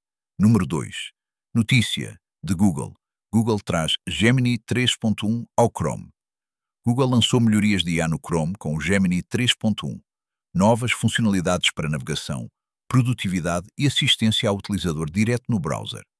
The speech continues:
Número três. Nova ferramenta. I A acelera licenças ambientais em semanas de National Lab. Permite ao wise usa inteligência artificial para agilizar processos de aprovação ambiental. Ferramenta reduz meses de análise a dias,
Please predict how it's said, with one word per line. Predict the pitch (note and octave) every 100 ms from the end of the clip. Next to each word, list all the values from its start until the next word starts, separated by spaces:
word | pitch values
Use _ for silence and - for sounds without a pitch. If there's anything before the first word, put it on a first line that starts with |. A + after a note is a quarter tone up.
| _ _ _ _ _ _ _
Número | D#2 D2 C#2
três. | D2 B1 - - _ _ _ -
Nova | G2+ A2+
ferramenta. | A#2 G#2 G2 F2 C#2+ G1+ - _ _ _ C3+
I | A#2
A | A#1+ G1+ _
acelera | C3 - B2+ A#2+
licenças | A2+ - A#2+ A2+ F#2+
ambientais | F#2 E2+ D2+ G2 F2
em | E2+
semanas | - D2+ C#2 C#2+
de | D2+
National | D#2+ E2 - C#2+ B1
Lab. | A1 G1+ _ _ _ _ _ _
Permite | F#2+ A2+ A2
ao | G#2
wise | G2 G2+ G#2 - -
usa | C3 C3
inteligência | A#2 G2+ B2+ B2 G2+
artificial | - - - E2 E2+ F2+
para | -
agilizar | F#2 - F2+ F2+ E2
processos | - - F#2+ -
de | D2+
aprovação | E2 G#2 G#2+ - C3+
ambiental. | A2+ G2 E2+ D#2 A#2 D2+ - _ _ _ _ _
Ferramenta | - G2 G#2+ C#3 C3
reduz | G2 E2+ D2 D2+
meses | F#2+ B2 A#2+
de | A2
análise | G#2 G#2+ A2 G#2+
a |
dias, | F2 G#2+ A#2 A2